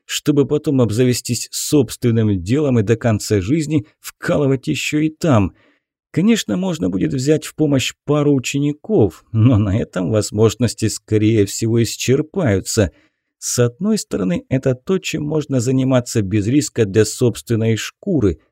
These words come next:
получать постоянный доход и жить более-менее спокойной жизнью. С другой, я попал в мир меча и магии, где в данный момент происходят эпохальные события, в которых можно поучаствовать,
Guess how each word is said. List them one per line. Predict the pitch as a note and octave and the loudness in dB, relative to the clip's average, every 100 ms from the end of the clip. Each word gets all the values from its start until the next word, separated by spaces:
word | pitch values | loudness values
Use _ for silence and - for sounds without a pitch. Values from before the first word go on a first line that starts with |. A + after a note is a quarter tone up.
| _ | _
получать | - A#2 G#2 B2 G#2 _ | 0 2 2 2 0 _
постоянный | G#2+ - - G#2 G#2+ G2 | -4 -4 -2 0 2 0
доход | F2 F#2 - C3 B2 | -2 -4 0 -2 0
и | A2 | -2
жить | G#2+ A#2+ | 0 -2
более-менее | G#2 A#2 B2 A#2+ B2+ A#2+ A2 | -2 -2 0 0 0 0 0
спокойной | - A#2+ A2+ C#3 A#2+ B2+ D#3+ | -2 -4 -2 0 0 0 -2
жизнью. | G3 A#2 G#2+ G2 - _ _ - | 0 0 2 0 -2 _ _ -8
С | G2+ G#2 | -6 -4
другой, | G2 A#2+ A#2+ E3 A3 A2 D2+ _ _ _ _ _ _ | -2 0 0 0 0 0 -2 _ _ _ _ _ _
я | G2+ C3+ A3+ | -2 0 0
попал | A3+ G#3 - F#3 G3 | 0 -4 -4 -2 0
в | C3 | 2
мир | A#2+ F3 G3 | 2 2 0
меча | D#3 C#3+ F3+ | -2 -4 -4
и | E3+ | -2
магии, | C#3+ E3 G3+ G#2 F#2+ F2+ F2 | -2 -2 -2 0 0 0 -4
где | A2+ G#2 A#2 | -8 -2 0
в | G#2 | 2
данный | A#2+ A2+ G2+ | 2 2 0
момент | G2+ B2+ C3+ - | 0 0 0 -4
происходят | G#2 G#2+ F#2+ - A#2 A2+ - _ | -2 2 2 0 -2 -2 -2 _
эпохальные | - - G2+ - A#2 A2 G#2 G2 | -4 0 -2 2 2 2 0 0
события, | F2+ F#2 E2+ E3+ D3 G2+ E2+ _ _ | -2 -4 -2 -4 0 0 -2 _ _
в | - | -20
которых | - A#2+ - - F#3 F3 - | -2 -2 -2 -4 -2 -2 -2
можно | D3+ D3 C3 C#3 | -2 0 -2 -2
поучаствовать, | B2 C3+ D3 D3 - F3 G2+ - G#2 - | -4 0 0 -2 -4 -4 -2 2 2 2